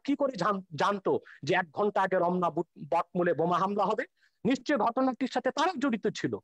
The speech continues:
সন্ত্রাসী কর্মকাণ্ড করে দায় তারা আলেম ওলামা পীর মাশায়েখের উপর দেওয়ার চেষ্টা করেছে। আলেম ওলামা পীর মাশায়েখদের ইমেজকে, সম্মানকে, আহ, ক্ষুণ্ণ করার জন্যে এবং বাংলাদেশে যেন ইসলামের রাজনৈতিক উত্থান না ঘটে, সেটা ঠেকাবার জন্যে।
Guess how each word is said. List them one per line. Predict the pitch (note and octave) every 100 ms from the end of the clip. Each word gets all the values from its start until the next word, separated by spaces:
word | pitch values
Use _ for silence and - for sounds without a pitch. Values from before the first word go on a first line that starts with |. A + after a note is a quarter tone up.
| - -
সন্ত্রাসী | - B3 C4 C4 C4+
কর্মকাণ্ড | B3 A#3 A#3 A#3 A3
করে | G#3+ G#3+
দায় | E3 F#3 G3+
তারা | G#3 F3+
আলেম | F#3+ A3 G#3+
ওলামা | G3+ F#3+ F3
পীর | C#4+
মাশায়েখের | B3+ G#3+ G#3 G3+
উপর | G3+ G3
দেওয়ার | F3 E3+ -
চেষ্টা | E3 E3
করেছে। | D3 C#3 A#2+ G#2+ - - - -
আলেম | E3+ G3+ G3+
ওলামা | F#3 F3+
পীর | E3+ G3
মাশায়েখদের | F#3 - F3 D3+ E3+
ইমেজকে, | G3+ A#3+ - - D3 G#2 _
সম্মানকে, | - G3 G3 A3 A#3 - C#3 - _ _ _ C#3 _ _
আহ, | - G#2+ - - _ -
ক্ষুণ্ণ | - D#4 D#4
করার | A#3 F3+ C3+
জন্যে | - A2+ F#2 - - -
এবং | F#3+ G3+
বাংলাদেশে | F3+ F#3 F#3+ G3+ A3+
যেন | G3 E3+ B2+ - -
ইসলামের | - G3+ F3+ E3
রাজনৈতিক | E3 E3 F3 E3 D#3+
উত্থান | E3+ - D3+
না | C#3+ C#3
ঘটে, | - C3+ A#3+ D4 - -
সেটা | G3 F#3+
ঠেকাবার | D3 C#3 B2+ A#2+ G2+
জন্যে। | G#2 E2+